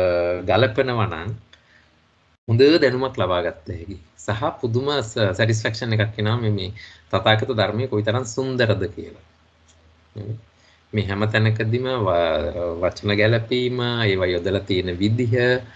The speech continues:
අ, මේකෙන් කොහොමද, අ, මේ රූපය ගැන නිවැරදිම අවබෝධයක් අපිට දෙන්නේ? මේ ඒකත්වයෙන් තියෙන කය තුල මේවා, අ,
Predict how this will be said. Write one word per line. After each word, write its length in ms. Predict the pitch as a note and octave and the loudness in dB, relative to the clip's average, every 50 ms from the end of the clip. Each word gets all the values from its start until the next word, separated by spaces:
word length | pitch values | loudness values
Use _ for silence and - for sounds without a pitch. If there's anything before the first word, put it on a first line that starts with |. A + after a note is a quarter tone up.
| - - - - - _ _ - | -20 -20 -20 -20 -20 _ _ -6
අ, 120 | - F#2 F2+ F2 E2+ E2+ E2+ E2 E2 D#2+ D#2+ D#2 D#2 D2+ D2+ - D#2+ - - - - - - - - | -2 0 2 2 2 2 2 0 0 2 2 2 2 0 0 -2 -4 -6 -10 -12 -14 -16 -16 -14 -8
මේකෙන් 500 | F2+ F#2+ G2+ G#2+ A#2 A2+ A2 A#2 A2+ A2 | -2 2 4 4 6 6 6 6 4 6
කොහොමද, 540 | A2 A2 G#2 G2 G#2+ A2 A2 A2 A2 G#2+ A2 A2+ G#2+ G2+ - - - - - _ _ _ _ - | 6 4 4 4 4 6 6 6 6 6 6 6 6 6 4 2 -6 -20 -20 _ _ _ _ -6
අ, 120 | F#2 F2+ F2+ F2 F2 E2+ E2 D#2+ D#2+ D2 | -2 -2 0 0 0 0 -2 -2 -4 -4
මේ 160 | F#2 G2 F#2+ F#2+ | -4 -2 -2 0
රූපය 440 | F#2 G#2+ G#2+ A2 A2 A2 A#2+ A2 G#2+ G#2 | 2 4 4 4 4 4 6 6 6 6
ගැන 260 | G#2+ G#2 G2+ G2+ F#2+ F2+ E2 - | 4 2 0 0 -2 -4 -4 -4
නිවැරදිම 640 | F#2 F#2+ G2+ A2 B2 C3 B2+ C#3+ C#3 C#3 D3 D3 D3 | -6 -2 2 4 6 6 6 4 2 2 0 0 2
අවබෝධයක් 680 | C#3 C#3 C#3+ C#3+ C#3+ C#3+ C#3+ C#3+ D3 C#3+ C#3 C#3 - C#3 | 2 2 2 2 2 2 0 2 2 0 0 0 -2 -6
අපිට 220 | C3+ - - C#3+ C#3 C3+ | -6 -6 -4 -4 -2 -2
දෙන්නේ? 340 | C#3 C#3 C#3 C#3+ D3 C#3+ B2 A2 - - _ - | -2 -4 -4 -8 -12 -14 -16 -18 -18 -16 _ -6
මේ 140 | A#2 A2 G2+ | -4 -2 2
ඒකත්වයෙන් 840 | G2+ A2 A2+ A2+ A#2 B2 B2 - - - C3+ C3 B2 B2 B2 B2 A2+ | 4 4 4 4 4 2 0 0 -2 0 0 0 2 0 -2 -6 -4
තියෙන 260 | A#2+ B2 A#2 A2+ A#2 A2+ A2 | -4 -4 -2 -2 -4 -4 -6
කය 220 | - - A#2 G#2+ A2+ A#2+ A2+ A2+ | -6 -2 2 2 2 2 0 -2
තුල 180 | - B2 A#2 A#2 A2 G2+ | -4 -2 -2 0 -2 -2
මේවා, 340 | G#2 G#2+ A2 A2 G#2+ F#2 - - - - - - - - - - _ _ - | -2 -2 0 0 0 -2 -4 -6 -14 -20 -20 -20 -18 -18 -18 -20 _ _ -8
අ, 60 | F#2 | -4